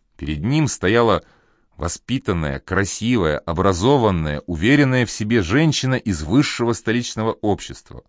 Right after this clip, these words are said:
В Одессе её боготворили, говорили, что город сиротеет, когда она покидает его. И ни один не удосужился узнать её лучше.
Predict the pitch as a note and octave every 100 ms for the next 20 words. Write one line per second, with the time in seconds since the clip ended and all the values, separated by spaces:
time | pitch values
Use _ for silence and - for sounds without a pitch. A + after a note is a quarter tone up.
0 | _ _ _ _ _ _ _ _ F#2+ G2+
1 | D3+ E3+ - C#3 C#3 D3 G2+ G#2+ B2 C#3+
2 | G#2+ C3+ C3 F#2+ C2+ A1+ - _ _ _
3 | _ _ D2 F#2 A#2 D3+ D3 - B2+ G#2
4 | C#3 D3+ A#2+ _ - - A#2+ C#3+ C#3 D#3+
5 | D3+ B2+ F#2+ F#2 F#2+ F#2+ F#2 G2 - G2+
6 | F2+ C#2+ C2 C#2 C2+ B1 A#1+ _ _ _
7 | _ _ _ _ _ - F2+ A2 C3 C3+
8 | G3 E3+ D3+ C#3 B2 A#2+ E3+ D#3 D3+ -
9 | A#2+ A2 G#2 D3 D#3 F#2 F#2+ A2 C#3 A#2+
10 | C3+ A2 - -